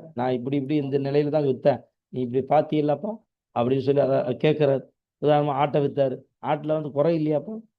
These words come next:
ஆடு நொண்டி இல்லையே, நல்லா தானே நடந்து வந்துச்சு, நான் தானே கூட்டு வந்தேன், நீ தானே அந்த ஆட்டை வாங்கிட்டு போன, நல்லதானே, நல்லா தான் நடந்துச்சு" என்று அவர் சொல்வார். ஆக, வியாபாரத்தில் இது போன்ற கருத்து வேற்றுமைகள்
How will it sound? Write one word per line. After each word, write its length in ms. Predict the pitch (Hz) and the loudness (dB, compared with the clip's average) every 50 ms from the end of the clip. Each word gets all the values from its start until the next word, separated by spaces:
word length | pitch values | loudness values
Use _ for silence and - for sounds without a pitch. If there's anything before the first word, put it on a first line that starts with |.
| _ _ _ | _ _ _
ஆடு 200 | 113 123 147 151 | 0 0 0 2
நொண்டி 260 | 151 151 147 156 165 | 0 -2 -2 -2 -2
இல்லையே, 260 | 160 156 143 147 147 131 | -2 0 0 0 -2 -2
நல்லா 180 | 123 123 131 | -2 -2 0
தானே 160 | 135 147 151 | 0 2 0
நடந்து 260 | 151 143 143 147 147 147 | 2 0 0 0 0 -2
வந்துச்சு, 280 | 147 131 120 143 147 | -4 -4 -6 -6 -6
நான் 160 | 127 123 120 | -4 -4 0
தானே 160 | 131 147 151 151 147 147 160 - _ _ _ _ | 0 2 2 2 0 -2 -6 -14 _ _ _ _
கூட்டு 220 | _ - 151 131 147 | _ -6 -2 0 0
வந்தேன், 300 | 147 143 139 147 139 135 - _ _ _ | 0 2 2 0 0 0 -4 _ _ _
நீ 180 | - 120 135 | -6 -4 -4
தானே 160 | 139 151 147 151 | -2 -2 -2 -2
அந்த 160 | 147 143 139 | -2 0 -2
ஆட்டை 220 | 139 143 131 147 139 135 131 127 - _ _ | -2 0 0 0 0 0 -2 -4 -8 _ _
வாங்கிட்டு 280 | - 123 139 147 143 139 | -6 -6 -4 -4 -4 -4
போன, 200 | 123 135 135 135 139 139 - _ _ _ _ _ _ | -2 -2 -2 -2 -4 -8 -10 _ _ _ _ _ _
நல்லதானே, 500 | 110 120 139 143 156 151 151 151 143 139 | -4 -2 0 0 0 -2 -2 -4 -6 -4
நல்லா 240 | 127 131 135 147 147 | -4 -2 0 0 0
தான் 160 | 147 147 143 | 0 0 -2
நடந்துச்சு" 420 | 135 131 139 135 143 135 - - 143 | -2 -2 -2 -4 -4 -10 -6 -4 -4
என்று 340 | 127 117 117 113 107 113 123 127 123 120 131 156 180 - - _ _ _ _ _ - | -2 -2 -2 -4 -2 0 2 2 2 2 2 0 -2 -4 -10 _ _ _ _ _ -6
அவர் 280 | - 104 104 120 139 | -4 -2 0 0 -2
சொல்வார். 600 | 147 - - - 127 123 127 131 127 123 120 120 - _ _ _ _ _ | -2 -4 -4 -6 -4 -2 -2 0 0 0 -2 -4 -8 _ _ _ _ _
ஆக, 260 | - 123 131 127 123 127 120 117 113 110 107 104 - - _ _ _ _ _ _ | -4 -2 -2 0 2 4 4 4 4 2 0 -4 -6 -18 _ _ _ _ _ _
வியாபாரத்தில் 1040 | 117 117 113 120 143 156 170 156 151 143 135 131 123 120 104 95 107 131 127 123 113 110 107 - - - - _ _ _ | -8 -6 -6 -6 -6 -6 -2 0 2 2 2 2 0 0 -2 -4 -8 -8 -4 -2 -2 -2 -2 -6 -8 -16 -20 _ _ _
இது 200 | 120 123 131 123 | 2 2 2 4
போன்ற 540 | 135 151 165 160 151 139 143 135 131 123 | 4 2 2 0 0 0 2 2 2 0
கருத்து 400 | 117 - 147 156 180 175 - - | 0 2 2 2 2 0 -2 0
வேற்றுமைகள் 640 | 151 143 120 - 135 131 135 131 127 120 123 113 110 | 0 0 0 0 -4 -2 -2 0 0 0 0 0 2